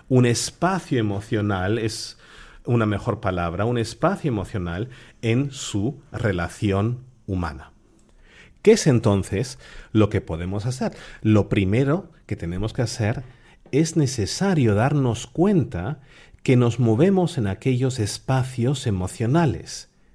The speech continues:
que en realidad, cuando yo me frustro, es porque tú estás triste, que cuando tú estás triste, es porque yo estoy frustrado. Y así podemos tomar la decisión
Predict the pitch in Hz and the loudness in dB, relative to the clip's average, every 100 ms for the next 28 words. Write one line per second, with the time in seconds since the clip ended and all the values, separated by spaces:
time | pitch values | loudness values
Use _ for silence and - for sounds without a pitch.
0 | _ _ - - 123 117 110 107 113 117 | _ _ -20 2 4 4 4 4 4 4
1 | 165 147 180 175 - _ _ - - - | 4 4 0 -6 -20 _ _ -20 -8 2
2 | 123 107 104 143 165 160 - 214 - - | 4 6 4 6 6 4 2 2 2 0
3 | 110 156 175 - _ _ - - 135 127 | 0 0 -2 -16 _ _ -18 0 0 2
4 | 139 123 107 117 110 127 117 - 214 - | -2 -2 -2 -2 0 -2 -2 -2 -2 -2
5 | - 92 90 98 87 123 127 160 127 - | -6 -6 -4 -6 -2 -2 -2 -2 -4 0
6 | 156 156 - 170 - - - 135 - 127 | 0 0 -4 -4 -6 -16 -4 -4 -2 -4
7 | - 101 101 - 95 - 95 - 139 104 | -2 -4 -4 -8 -10 -10 -12 -2 0 0
8 | 78 - _ _ _ _ - - - 117 | -4 -14 _ _ _ _ -20 -18 -2 2
9 | 190 - - 175 185 185 - - - - | 2 2 2 2 2 -4 -20 -20 -4 4
10 | 117 139 175 170 - 151 139 123 95 - | 6 8 6 4 2 4 6 4 0 -12
11 | - 117 107 107 98 98 - 95 - - | 0 2 4 4 2 -2 -2 -6 -4 2
12 | 175 147 143 170 | 6 6 4 0